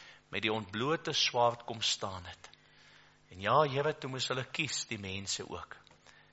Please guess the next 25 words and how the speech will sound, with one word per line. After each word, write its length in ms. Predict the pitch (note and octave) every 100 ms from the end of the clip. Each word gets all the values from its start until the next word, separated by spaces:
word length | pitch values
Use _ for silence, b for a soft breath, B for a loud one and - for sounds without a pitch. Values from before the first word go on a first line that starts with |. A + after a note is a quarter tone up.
| b -
die 140 | G2 G#2
wat 160 | A2+ -
saam 360 | - C3+ C#3
met 120 | C#3 G#2
U 80 | C#3+
is 160 | C#3 A#2+
en 80 |
die 120 | G#2+ G#2
wat 240 | G2+ -
teen 240 | - G#2 G2
U 120 | F#2+ -
is. 220 | - - - - -
Ons 240 | D3 D3 - -
kies 240 | F3 - -
vanaand 520 | D3 G#2 F2+ E2 - _ b b b b -
om 140 | F#2+ G2
saam 400 | - - G#2+ G#2
met 160 | G2 -
U 80 |
te 160 | F#2 F#2
wees. 340 | E2 D#2+ - - - -
Dankie 480 | - G#2+ A2+ C#3 D#3
dat 240 | C3 G#2+ -
U 80 |
vooruittrek, 960 | A2 - G2+ - C3+ D3 - D3 D3+ -